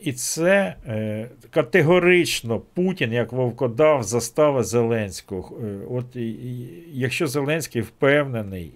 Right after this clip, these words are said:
і якщо він оптиміст, як Марк, що він там приїде і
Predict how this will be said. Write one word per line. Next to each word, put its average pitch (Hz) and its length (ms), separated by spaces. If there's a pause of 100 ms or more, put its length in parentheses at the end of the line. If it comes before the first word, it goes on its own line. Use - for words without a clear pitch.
і 104 240
якщо 107 320
він 131 160
оптиміст, 127 580
як 113 200
Марк, 123 300
що - 180
він 120 200
там 110 200
приїде 120 440
і 113 320